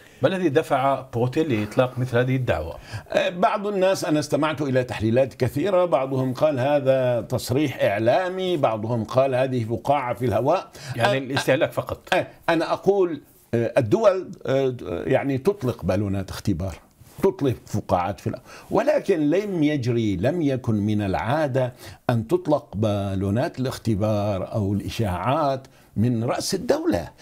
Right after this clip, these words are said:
Speaker 2: يعني بوتين، ونحن نستمع في كل يوم ونتابع في الصحف الروسية، آه، نتابع،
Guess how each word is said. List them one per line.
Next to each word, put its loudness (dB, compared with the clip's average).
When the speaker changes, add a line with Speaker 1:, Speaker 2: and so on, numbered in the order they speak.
Speaker 2:
يعني 2
بوتين، 0
ونحن 0
نستمع 0
في 0
كل 2
يوم 2
ونتابع 2
في -14
الصحف -2
الروسية، 0
آه، 2
نتابع، 0